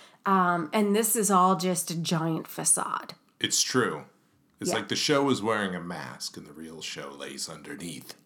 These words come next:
Speaker 1: I, I hope
Speaker 2: But we
Speaker 1: so.
Speaker 2: are shown the false front.
Speaker 1: Yeah. I hope so. Um, so, um, just kind of a quote from Joe. He says, "If you can't take the heat, get out of the kitchen." I mean, come on, Joe.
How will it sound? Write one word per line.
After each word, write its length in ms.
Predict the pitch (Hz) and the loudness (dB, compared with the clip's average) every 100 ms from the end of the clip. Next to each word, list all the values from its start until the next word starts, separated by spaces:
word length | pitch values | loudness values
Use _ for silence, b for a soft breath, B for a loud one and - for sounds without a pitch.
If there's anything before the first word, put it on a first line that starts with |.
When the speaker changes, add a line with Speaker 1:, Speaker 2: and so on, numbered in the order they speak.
| - | 0
Speaker 1:
I, 120 | 214 - | 0 2
I 140 | 220 | 2
hope 160 | 220 220 | 4 4
Speaker 2:
But 180 | 120 127 | 2 6
we 120 | 131 | 8
Speaker 1:
so. 80 | 139 | 8
Speaker 2:
are 100 | 127 | 6
shown 400 | - 110 101 87 | 2 0 -2 -4
the 60 | |
false 360 | 80 110 82 - | -8 -8 -4 -4
front. 500 | - 85 - - - b b _ | -4 -10 -10 -12 -18 b b _
Speaker 1:
Yeah. 240 | 214 185 - _ _ _ _ _ _ _ _ _ - | 2 2 -2 _ _ _ _ _ _ _ _ _ -4
I 140 | 208 | -2
hope 260 | 202 180 - | 0 -2 -4
so. 340 | - 165 156 B B B B - | -6 -4 -6 B B B B 4
Um, 280 | 262 262 247 | 4 4 2
so, 720 | - 294 254 247 240 202 - | 4 4 4 4 4 2 2
um, 440 | 240 220 208 196 - | 4 6 4 2 0
just 320 | 254 240 - | -2 0 0
kind 180 | 285 254 | 2 2
of 100 | 208 | 2
a 40 | |
quote 480 | 208 - 247 226 - | 0 -2 2 2 2
from 300 | - 233 196 | -2 2 2
Joe. 320 | 196 190 185 | 4 4 6
He 220 | 196 214 214 | 4 2 0
says, 260 | - 196 | 0 2
"If 180 | 202 196 | 0 -2
you 60 | - | -6
can't 320 | 226 214 - | -2 -2 0
take 300 | 233 208 - | -2 -4 -4
the 80 | 180 | -4
heat, 420 | - 240 214 175 | -2 -2 -2 -2
get 180 | 202 190 | 0 2
out 220 | 185 185 | 2 0
of 80 | 170 | -4
the 80 | - | -10
kitchen." 680 | - 185 185 220 220 214 | -6 -6 -4 -4 -4 -4
I 80 | - | -4
mean, 160 | 180 170 | -4 -6
come 240 | - 185 | -6 -4
on, 200 | 143 147 | -4 -6
Joe. 360 | 151 151 110 | -6 -8 -8